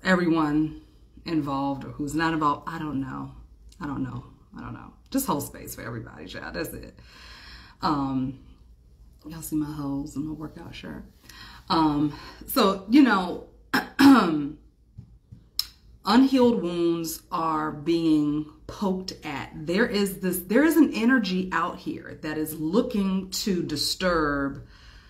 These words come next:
um, peaceful communities, peaceful organizations, uh, people who are, or people who operate or think from a higher mind.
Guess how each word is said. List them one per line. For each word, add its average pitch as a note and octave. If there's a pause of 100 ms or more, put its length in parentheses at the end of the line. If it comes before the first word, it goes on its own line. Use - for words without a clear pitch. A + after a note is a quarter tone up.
(540)
um, D#3 (920)
peaceful F3+
communities, A#3
peaceful E3
organizations, F#3+
uh, A#2+
people F#3
who D#3+ (540)
are, D3+ (920)
or F#3
people A#3
who A3
operate F#3
or E3
think -
from F3+
a E3
higher E3+
mind. E3+